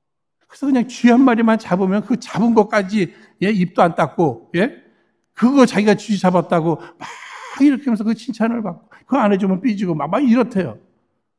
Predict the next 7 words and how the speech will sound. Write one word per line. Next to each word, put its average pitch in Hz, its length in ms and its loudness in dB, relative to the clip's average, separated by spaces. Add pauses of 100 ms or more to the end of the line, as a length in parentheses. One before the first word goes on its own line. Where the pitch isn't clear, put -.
(540)
그러면서 254 540 0 (460)
우리 320 160 6
교인들 220 500 4
가운데 147 560 -4 (400)
뭐 220 140 -6
강아지와 185 440 0
같은 143 520 -4